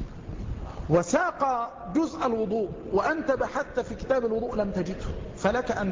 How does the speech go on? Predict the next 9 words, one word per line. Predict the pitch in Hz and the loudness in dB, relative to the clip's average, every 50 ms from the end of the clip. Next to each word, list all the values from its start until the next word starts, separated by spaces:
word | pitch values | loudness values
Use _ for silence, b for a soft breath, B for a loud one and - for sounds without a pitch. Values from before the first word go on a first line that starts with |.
| - | 2
تنتقد | 196 190 180 160 - 226 226 - 190 170 | 0 0 2 2 0 0 2 2 2 2
عليه | 175 151 143 180 196 214 220 202 196 247 254 262 254 B B B B B B B B - | 2 0 0 0 0 0 2 2 2 2 2 0 0 B B B B B B B B 2
إذا | 185 151 175 190 180 | 4 4 4 2 2
كان | 160 - 240 277 311 311 285 | 2 4 4 4 4 2 2
البخاري | 277 254 226 190 208 214 - 226 202 208 247 | 2 0 2 2 0 0 2 0 0 0 2
لم | 247 233 214 202 190 190 | 0 2 2 0 0 0
يسقه | 185 170 - 214 220 - 190 | -2 0 0 0 0 2 0
في | 165 - 175 | 0 0 -2
كتاب | - - 151 - 175 175 175 175 160 - - - | -2 0 2 4 4 4 4 2 0 -4 -8 -8